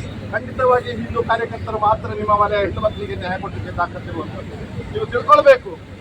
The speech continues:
ನೀವು ಇಲಾಖೆ ಏನು ಮಾಡುದಿಲ್ಲ. ಆ ಸಂದರ್ಭದಲ್ಲಿ ನಿಮ್ಮ ಮೇಲೆ ಒತ್ತಡ ಬಂದಾಗ ನೀವು ಸಹ ಅದನ್ನು ಬಿಟ್ಟುಕೊಡಬೇಕಾದ ಸ್ಥಿತಿ ಇದೆ. ಕೇರಳದಲ್ಲಿ ಒಬ್ಬ ಎಸ್ ಐಗೆ ಒಬ್ಬ ಶಾಸಕ ಹೊಡೆದ ರೀತಿಯನ್ನು ನೋಡಿದ್ರೆ ಕರ್ನಾಟಕದಲ್ಲಿ ಆ ರೀತಿಯ ಇದಿಲ್ಲ. ಒಬ್ಬ ಎಂ ಎಲ್ ಎ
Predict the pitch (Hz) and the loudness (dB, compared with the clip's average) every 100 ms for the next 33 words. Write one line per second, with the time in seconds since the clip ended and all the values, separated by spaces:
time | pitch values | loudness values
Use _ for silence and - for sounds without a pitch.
0 | - 185 208 220 247 262 254 254 254 262 | -10 -4 -2 6 8 8 6 6 6 6
1 | 240 262 247 233 185 170 - 185 220 - | 6 6 6 4 4 2 -4 -4 -6 -4
2 | - 247 247 247 240 254 247 233 240 254 | 2 4 4 2 4 4 6 4 4 4
3 | 247 247 240 240 247 262 - - - - | 4 6 8 8 8 2 0 -10 -12 -8
4 | 247 277 262 247 247 247 247 254 247 240 | -2 0 0 0 -2 -4 -2 4 4 4
5 | - 233 226 - 220 202 202 165 - - | 2 0 -2 -8 -8 -4 -2 -2 -6 -10
6 | - - 214 254 262 254 254 247 240 240 | -10 -2 4 8 10 8 8 6 6 4
7 | - 277 269 277 233 254 247 233 233 226 | 6 6 6 4 4 6 6 2 0 0
8 | 254 - 269 339 - 254 240 240 - 254 | -2 -2 -2 -2 -2 0 -2 -2 -2 -2
9 | 247 240 - 202 208 226 - - - 190 | 0 -2 -2 0 0 -2 -6 -10 -2 0
10 | 220 247 247 247 233 226 220 220 240 - | 2 2 2 0 0 6 8 8 4 0
11 | 233 226 214 214 160 - - - - - | 0 0 0 2 2 -2 -10 -12 -10 0
12 | 240 240 269 294 277 | 0 2 4 4 6